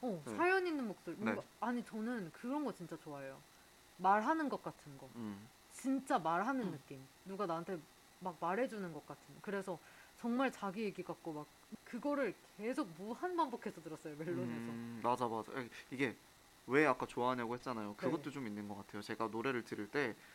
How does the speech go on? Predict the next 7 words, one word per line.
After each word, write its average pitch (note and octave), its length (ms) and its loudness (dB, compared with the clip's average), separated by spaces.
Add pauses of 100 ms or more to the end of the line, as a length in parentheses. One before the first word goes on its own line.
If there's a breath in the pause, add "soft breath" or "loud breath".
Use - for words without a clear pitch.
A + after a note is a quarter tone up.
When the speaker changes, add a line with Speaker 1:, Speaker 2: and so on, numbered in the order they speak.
(220 loud breath)
Speaker 2:
뭐 A2 160 -4
가사나 B2+ 380 0
멜로디나 A2 440 -2
이런 A2+ 200 -2
거보다 A#2 500 -2
Speaker 1:
네. - 80 -4
Speaker 2:
음색에 B2+ 680 -2